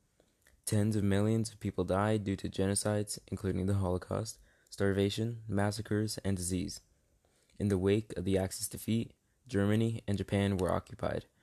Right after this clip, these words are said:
and war crimes tribunals were conducted against German and Japanese leaders. World War Two is generally considered to have begun on the first of September nineteen thirty-nine,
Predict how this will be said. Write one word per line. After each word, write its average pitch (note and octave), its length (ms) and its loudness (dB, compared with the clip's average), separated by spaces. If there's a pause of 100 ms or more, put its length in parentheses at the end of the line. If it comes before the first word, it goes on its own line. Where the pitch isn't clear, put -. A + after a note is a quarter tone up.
(220)
and F#2+ 160 0
war F#2+ 180 4
crimes G#2+ 580 0 (580)
tribunals G#2+ 640 2 (520)
were F#2 120 4
conducted F#2 580 2
against F#2+ 400 0
German G#2 480 2
and F#2 100 -2
Japanese F2 540 -2
leaders. D2+ 480 -4 (3000)
World G#2+ 260 2
War A#2+ 160 4
Two G#2 320 2
is F#2+ 160 2
generally G2+ 460 2
considered G2 480 -4
to - 100 -4
have F2 140 -2
begun F#2 500 0 (100)
on F#2 100 -2
the F2+ 60 -2
first G2 300 -4
of F#2 140 -8
September G2 600 0
nineteen F#2+ 360 0
thirty-nine, F2+ 560 -4